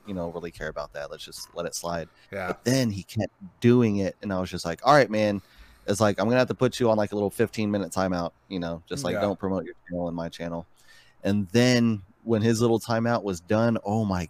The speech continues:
Speaker 1: God, he was just, like, calling me every
Speaker 2: <laughs>
Speaker 1: name in the book, and this and that. I'm just like, "Okay, well, you're blocked." And then the dude, I kid you not, for the next week straight,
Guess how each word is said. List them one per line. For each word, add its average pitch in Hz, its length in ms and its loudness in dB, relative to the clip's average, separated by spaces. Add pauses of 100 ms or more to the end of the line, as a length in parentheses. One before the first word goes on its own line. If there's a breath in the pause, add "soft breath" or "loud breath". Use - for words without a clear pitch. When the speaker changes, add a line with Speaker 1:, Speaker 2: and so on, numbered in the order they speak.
Speaker 1:
God, 95 340 0
he 101 120 -8
was 95 160 -4
just, 92 200 -6
like, 85 140 -8
calling 104 360 -2
me 98 200 -4
every 98 400 0
Speaker 2:
<laughs> - 40 -8
Speaker 1:
name 101 280 2
in 92 80 -4
the - 80 2 (100)
book, 104 240 -4 (240)
and 101 120 -16 (440 loud breath)
this 113 380 4
and 98 200 0
that. 123 400 4
I'm 98 140 -2
just 95 140 -8
like, 98 80 4
"Okay, 139 360 6
well, 117 120 4
you're 110 100 2
blocked." 110 400 2 (300 soft breath)
And 147 140 4
then 143 120 4
the 135 80 4
dude, 147 500 6
I 110 160 -6 (200)
kid 170 360 2
you 151 140 0
not, 131 340 2
for 113 140 -2
the 101 120 -4
next 117 380 -4
week 113 320 -2
straight, 120 420 -2